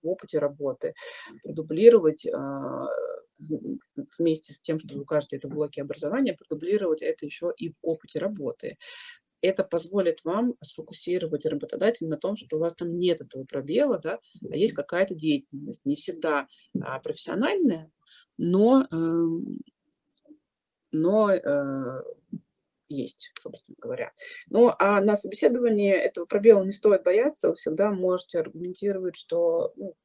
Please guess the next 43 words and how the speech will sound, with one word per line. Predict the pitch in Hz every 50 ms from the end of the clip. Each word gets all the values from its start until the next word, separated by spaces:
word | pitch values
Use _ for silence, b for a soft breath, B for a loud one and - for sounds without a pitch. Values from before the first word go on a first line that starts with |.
| -
вы | - 165
сделали | 165 175 165 160 160
такой | - 170 - 185
выбор, | 202 269 - 311 233 208 190
да, | - 208 220 _ _ _ _ _ _ _ _ _ _ _ _
стать, | - - -
соответственно, | - 160 - 160 160 156 156 - - - 160 156 151 - - - B B B B B -
э, | - 147 143
мамой, | 135 156 165 185 226 247 233 196
потратить | - - - 160 160 156 - -
на | 143
это | 143 139 156
больше | 147 147 160 156 151 - - 156
времени, | 151 151 147 147 139 135 135 135 131 131
чем | - - 160 147 139 127 127
принято | - - 160 160 156 156 - 151
в | 170
обществе, | 190 - - - 220 202 _ - 156 151 B B B B B _ -
но, | - 170 180 185 185 190 180 170 165 -
м, | 160 160 - _ -
при | 180 175
этом | - - 208 185
у |
вас | 175 170 170 -
есть | 170 170 - -
и | -
такие-то, | - 160 156 - 160 - -
такие | - 156 156 - - 151
достижения | 147 - - - 160 156 165 170 165 156
на | 156 151
прошлом | 156 156 156 151 - - 156 151
месте | 156 156 156 - - 160
работы, | 143 147 196 277 311 302 247
такие-то, | - 180 175 - - 160 - 156
такие-то | 147 - 156 151 -
навыки, | 160 160 156 156 156 160 - -
которые | - 143 139 - 143 143 143
вы | 143 143 - _ -
получили | 160 156 - 160 147 143 143
во | 139 147
время, | 143 156 151 151 151 147 143 143 143 B B B B B B B B
а, | - 135 147 151 147
декрета, | 147 165 - - 160 151 151 151 - -